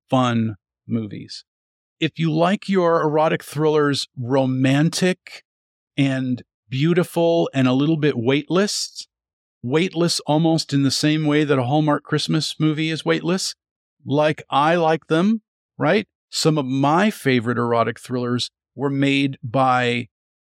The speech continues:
Playboy working under three clandestine film imprints,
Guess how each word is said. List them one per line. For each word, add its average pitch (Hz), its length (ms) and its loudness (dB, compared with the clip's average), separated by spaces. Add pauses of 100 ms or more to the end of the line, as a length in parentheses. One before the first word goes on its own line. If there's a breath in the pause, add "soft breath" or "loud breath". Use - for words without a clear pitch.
(220)
Playboy 123 840 0 (280)
working 135 460 0
under 123 320 0
three 147 460 -4
clandestine 127 1040 0
film 135 340 0
imprints, 113 600 -4